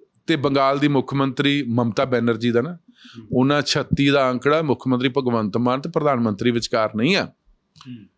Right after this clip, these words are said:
Speaker 1: ਇਸ ਦੇ ਬਾਵਜੂਦ ਉਹ ਲੇਡੀ, ਜਿਹਨੂੰ ਆਇਰਨ ਲੇਡੀ ਕਿਹਾ ਜਾਂਦਾ, ਉਹ ਆਪਣੀ ਪੰਜ-, ਬੰਗਾਲ ਦੀ ਗੱਲ ਕਰਕੇ ਵੀ ਜਾਂਦੀ ਆ,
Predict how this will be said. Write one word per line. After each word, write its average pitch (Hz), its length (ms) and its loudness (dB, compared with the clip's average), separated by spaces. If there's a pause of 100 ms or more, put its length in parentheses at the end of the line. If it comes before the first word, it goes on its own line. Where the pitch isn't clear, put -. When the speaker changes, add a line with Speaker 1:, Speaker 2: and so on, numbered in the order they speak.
(100)
Speaker 1:
ਇਸ 147 240 4
ਦੇ 185 100 4
ਬਾਵਜੂਦ 147 580 2
ਉਹ 190 100 6
ਲੇਡੀ, 151 520 2 (280)
ਜਿਹਨੂੰ 147 240 2
ਆਇਰਨ 139 260 2
ਲੇਡੀ 147 260 2
ਕਿਹਾ 147 220 0
ਜਾਂਦਾ, 117 340 0 (380)
ਉਹ 120 60 2
ਆਪਣੀ 131 240 0
ਪੰਜ-, 131 340 0
ਬੰਗਾਲ 127 380 2
ਦੀ 127 80 0
ਗੱਲ 113 200 0
ਕਰਕੇ 131 320 -2
ਵੀ 151 100 -2
ਜਾਂਦੀ 143 320 0
ਆ, 196 120 0